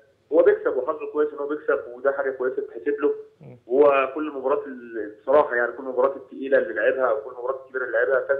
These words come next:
Speaker 1: فيها، فما أقدرش إن أنا أقول له هو مدرب وحش أو مدرب فاشل. بالعكس، هو مدرب كويس جدًا وحظه عالي، ودي كويسة، يعني حاجة بتبقى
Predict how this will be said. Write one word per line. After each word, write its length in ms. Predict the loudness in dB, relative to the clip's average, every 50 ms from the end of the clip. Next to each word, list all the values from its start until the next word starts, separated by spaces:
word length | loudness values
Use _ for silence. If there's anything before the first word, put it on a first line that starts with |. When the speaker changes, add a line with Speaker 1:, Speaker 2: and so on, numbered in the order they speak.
| -2 -8
Speaker 1:
فيها، 300 | -14 -8 -4 -2 -2 -2 -4 -10 _ _ _ _ _ _
فما 120 | -2 0
أقدرش 300 | 2 2 2 0 0 -4
إن 40 | -4
أنا 120 | -4 -2 0
أقول 140 | 0 0 2
له 80 | 0 0
هو 40 | 2
مدرب 280 | 2 2 2 2 0 -4 -6 0 2 4 4 4 4 2 2
وحش 260 | 0 -2 -2 -4 -6
أو 140 | -6 -6 -2
مدرب 300 | -2 -2 -2 -2 -2 -2
فاشل. 300 | -2 -2 -2 -4 -10 -12 -16 -20 _ -20 -20 -18 -10
بالعكس، 340 | -2 2 2 2 2 0 -4
هو 80 | -4 2
مدرب 180 | 4 4 4
كويس 240 | 4 4 2 2 2
جدًا 240 | 0 -2 0 2 2
وحظه 420 | 0 2 2 0 0 2 4 4
عالي، 180 | 4 4 2 0
ودي 140 | -4 -8 -14 -8 -2
كويسة، 260 | 0 0 0 0 0
يعني 200 | -2 -2 -4 -6 -6
حاجة 320 | -2 0 0 0 0 -2 -8 -18 -20 _ _ _ _ _
بتبقى 580 | -12 -10 -10 -4 2 4 4 6 6 4 4